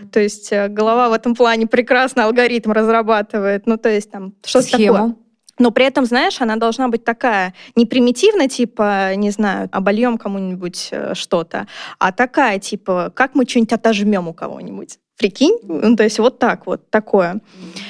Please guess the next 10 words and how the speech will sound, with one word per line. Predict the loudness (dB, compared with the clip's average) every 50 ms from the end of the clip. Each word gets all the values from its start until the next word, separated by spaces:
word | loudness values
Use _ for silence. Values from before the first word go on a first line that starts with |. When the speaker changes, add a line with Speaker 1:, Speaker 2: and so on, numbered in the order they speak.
| -16 -18 -20 -20 -20 _ -2
Speaker 2:
И | 0 2 4 4 4 4 4 4 4 4 4 4 4 4
вот | 2 2 2 2
этот | 2 2 0 -2 0
вот | 2 2 2 0 _ -2 0 0 0
заряд | 4 4 4 4 4 4 2 2 0 0 0
энергии | 2 2 2 2 2 2 2 0 0 2
негативный | 2 2 2 2 2 2 2 0 0 0 0 2 2 0 -2 -2 -4
в | -2 0
моем | 0 2 2 4 2 2 2 0
случае, | -2 0 2 2 2 2 0 -2 -2 0 0 0 -2 -4 -6 -10